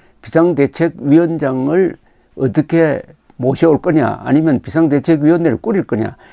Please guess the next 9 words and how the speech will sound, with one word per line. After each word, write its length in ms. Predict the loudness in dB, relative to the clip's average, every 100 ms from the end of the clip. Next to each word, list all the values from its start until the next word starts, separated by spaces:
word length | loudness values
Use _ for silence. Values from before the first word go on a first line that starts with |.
| -14
지금 240 | 0 2 2
체제로 500 | 0 0 2 2 0
갈 160 | -4 -8
거냐, 440 | -4 -2 -2 -4 _ _ _ _ _ -2
여기에서도 600 | 0 2 2 0 -4 -4
아직 260 | -4 -6 -4
합의가 360 | -4 -2 -2 -2
돼, 160 | -4 -4
이루어지지 580 | -2 0 -2 -2 -4